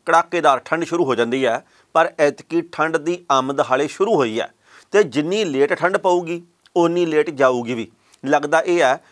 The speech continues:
ਵੀ ਐਤਕੀ ਫਰਵਰੀ ਦੇ ਅੰਤ ਤੱਕ ਤਾਂ ਠੰਡ ਰਹੂਗੀ, ਰਹੂਗੀ। ਮਾਰਚ ਦੇ ਵਿੱਚ ਵੀ ਐਤਕੀ ਹੋ ਸਕਦਾ ਵੀ ਠੰਡ ਦਾ ਜ਼ੋਰ ਹੋਵੇ, ਕਿਉਂਕਿ ਜਿੰਨੀ ਲੇਟ ਆਊਗੀ, ਓਨੀ ਲੇਟ ਜਾਊਗੀ ਵੀ। ਬਾਕੀ ਵਕਤ ਦੱਸੋ ਬਣਦਾ ਕੀ ਹੈ, ਪਰ ਆਉਂਦੇ ਅਠਤਾਲੀ ਘੰਟਿਆਂ ਦੇ ਵਿੱਚ ਪੰਜਾਬ ਦਾ ਮੌਸਮ ਸਥਿਰ ਰਹਿਣ ਦੀ ਆਸ ਪ੍ਰਗਟਾਈ ਗਈ ਹੈ।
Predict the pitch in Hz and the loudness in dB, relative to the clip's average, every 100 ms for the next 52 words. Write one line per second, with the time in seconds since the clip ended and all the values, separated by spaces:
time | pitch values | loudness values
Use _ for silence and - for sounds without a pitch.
0 | _ 175 185 165 160 - 180 - 147 139 | _ -4 0 -2 -2 -6 -8 -2 -2 0
1 | 156 160 175 - 135 123 165 156 175 180 | -2 -2 -4 -2 -4 -2 -2 -2 -6 -8
2 | _ _ _ 170 - 151 135 175 208 185 | _ _ _ -2 0 0 2 0 0 2
3 | 185 165 135 127 - 143 143 143 147 170 | 2 0 -6 -8 -10 2 4 4 0 -4
4 | 160 160 170 - 180 175 135 135 143 147 | -4 -6 -6 -6 -8 -6 -2 -2 0 0
5 | 151 - 160 165 165 120 123 123 123 127 | -2 -4 -4 2 0 2 0 0 2 2
6 | 165 - _ - 175 190 127 139 170 135 | 0 -8 _ -2 0 0 -2 -2 -2 0
7 | 127 151 165 165 156 165 160 143 143 131 | 2 2 0 0 -8 -6 -4 -2 0 0
8 | 120 131 110 104 92 - _ _ 131 143 | 2 0 0 -6 -14 -20 _ _ 2 2
9 | 170 143 - 156 151 160 135 127 123 147 | 2 0 -2 -4 -2 0 0 2 -2 0
10 | 156 151 180 _ - 170 - 151 156 165 | 0 0 -2 _ 0 2 2 0 0 -4
11 | 151 147 135 151 156 135 131 139 151 156 | -2 0 0 0 -4 -2 -4 -6 -8 -6
12 | 139 123 120 131 127 135 123 123 _ _ | 0 2 2 -2 -4 -2 -4 -4 _ _
13 | _ 180 165 175 160 151 165 170 160 123 | _ -6 0 0 2 -2 -2 -2 2 2
14 | - 127 135 120 120 113 92 | 0 -2 0 0 0 -2 -6